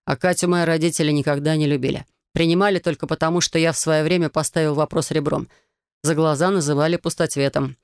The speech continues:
Дочка старых друзей желанная невестка, в отличие от моей жены. Тем более, что ее отец обладает огромным количеством связей, которые помогут мне в бизнесе.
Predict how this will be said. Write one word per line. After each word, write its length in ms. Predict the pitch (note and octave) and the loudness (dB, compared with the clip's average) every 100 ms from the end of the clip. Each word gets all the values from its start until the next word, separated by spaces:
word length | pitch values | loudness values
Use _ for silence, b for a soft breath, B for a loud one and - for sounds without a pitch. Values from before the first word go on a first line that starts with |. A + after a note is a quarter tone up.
| _ _ - | _ _ -4
Дочка 320 | D#3 E3 - | 0 0 -2
старых 320 | D3+ D#3+ D3 | -2 0 0
друзей 340 | C#3 D3+ C#3 D3+ | 0 0 2 0
желанная 460 | C3+ C#3+ E3+ F#3+ | 2 0 2 2
невестка, 420 | F#3 F3+ F3+ - D#3 | 2 2 0 -2 -2
в 40 | |
отличие 320 | C#3+ D3+ - | 0 -2 -2
от 100 | C#3 | -2
моей 220 | D3 D3 | 0 0
жены. 340 | C3+ C3+ C#3 C3 _ _ - | 0 -2 -4 -8 _ _ -4
Тем 160 | G3+ | 0
более, 180 | G#3 G3+ | 2 2
что 200 | E3 F#3 | 0 0
ее 160 | F3 E3+ | 2 2
отец 300 | D#3+ F#3+ - | 2 0 0
обладает 500 | D3 D#3 D#3 D#3+ - | 0 0 2 0 0
огромным 400 | D#3 E3+ E3+ D#3 | 0 2 0 0
количеством 480 | - D#3 D#3 - D#3 | 0 0 0 0 -2
связей, 440 | - E3+ C3+ B2 b b b | 0 0 0 -4 b b b
которые 360 | - E3 A#3 A3+ | -6 -2 0 0
помогут 440 | A3 F3+ E3+ F#3+ | 0 0 0 -2
мне 140 | F#3+ E3 | 0 0
в 40 | |
бизнесе. 500 | C3 B2+ C3 - C#3 | 0 -2 -2 -4 -6